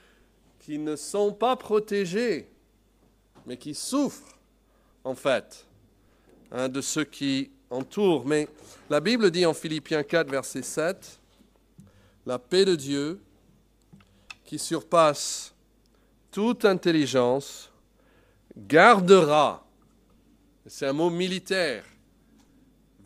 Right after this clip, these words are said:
veillera sur quoi ? Sur vos cœurs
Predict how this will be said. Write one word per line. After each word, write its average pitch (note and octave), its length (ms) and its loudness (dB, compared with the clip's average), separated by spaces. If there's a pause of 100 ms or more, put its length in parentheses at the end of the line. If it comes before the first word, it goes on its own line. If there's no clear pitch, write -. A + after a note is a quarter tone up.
veillera E3 960 -8 (540)
sur F3 600 -6
quoi ? D#3+ 520 2 (920)
Sur - 320 -8
vos C#3 240 -6
cœurs F3+ 720 -4